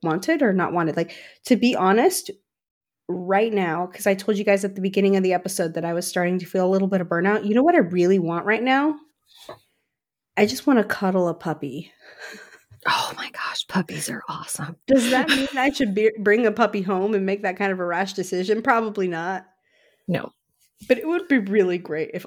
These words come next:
Speaker 1: I just went to the shelter today and hugged a dog. <laughs>
Speaker 2: And hugged a puppy. Yes.
Speaker 1: I might have
Speaker 2: Or
Speaker 1: to
Speaker 2: go
Speaker 1: do
Speaker 2: to the pet store. Somebody at the pet store will have a puppy
Speaker 1: Oh, that's true.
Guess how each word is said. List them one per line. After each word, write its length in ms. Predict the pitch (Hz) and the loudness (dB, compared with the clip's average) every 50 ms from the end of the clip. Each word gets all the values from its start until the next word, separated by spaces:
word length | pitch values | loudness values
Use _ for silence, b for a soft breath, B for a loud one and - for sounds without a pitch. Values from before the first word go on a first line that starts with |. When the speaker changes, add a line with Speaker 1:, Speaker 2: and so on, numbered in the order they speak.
| - | -6
Speaker 1:
I 80 | - 190 | -6 -6
just 260 | 185 - 185 - - 202 | -6 -6 -10 -8 -6 -6
went 160 | 180 - - | -6 -6 -8
to 120 | - 190 | -12 -10
the 120 | 180 175 160 | -10 -10 -10
shelter 420 | - - 151 151 - - 165 - | -8 -10 -10 -10 -10 -12 -12 -10
today 380 | 165 - 233 202 156 151 90 113 | -4 -2 -2 -2 -2 -4 -6 -6
and 100 | 190 202 | -4 -2
hugged 280 | 185 226 214 - - 254 | 0 -2 -2 0 0 -2
a 60 | 226 | 0
dog. 500 | - 220 202 196 156 - - - 220 - - | 0 0 0 2 4 4 2 2 0 -2 0
<laughs> 40 | - | 0
Speaker 2:
And 300 | 302 254 269 269 277 311 | 0 2 2 2 0 0
hugged 320 | - 254 285 285 277 262 294 | 0 0 0 -2 0 0 -2
a 100 | 330 302 | -2 -4
puppy. 880 | - - 294 330 349 349 - 359 339 320 294 285 269 226 190 170 160 - | -4 -4 -2 -2 -2 -2 0 0 2 2 2 2 0 -2 -2 -4 -4 -2
Yes. 400 | 196 240 247 202 - - 226 220 | 0 2 2 2 2 0 0 2
Speaker 1:
I 20 | |
might 240 | 220 220 220 214 214 | 2 4 4 2 2
have 160 | 226 208 - - | -2 -4 0 2
Speaker 2:
Or 60 | 196 | 2
Speaker 1:
to 60 | 247 | 4
Speaker 2:
go 160 | 240 269 269 | 6 6 6
Speaker 1:
do 60 | 262 285 | 6 4
Speaker 2:
to 40 | |
the 140 | 254 285 269 | 4 2 2
pet 280 | - - 277 240 - - | 2 2 2 2 2 0
store. 280 | - - 202 175 165 | -2 -2 0 0 0
Somebody 420 | - - 226 214 226 240 - - - | -2 -2 -2 -2 0 2 2 2 2
at 80 | - | 2
the 60 | 208 226 | 0 -2
pet 260 | - 214 180 - - | 0 0 0 0 -2
store 260 | - - 180 175 170 | -2 0 0 2 2
will 120 | 160 156 | 2 2
have 160 | 180 165 147 156 | 2 0 0 -2
a 40 | |
puppy 460 | 151 - 156 - - - 110 92 82 - B B B B B B B - | -2 -2 -2 -2 -2 -4 -8 -8 -8 -12 B B B B B B B -8
Speaker 1:
Oh, 180 | - - - - - | -6 -6 -6 -8 -12
that's 200 | - - - - | -12 -12 -10 -8
true. 180 | - - - | -6 -6 -8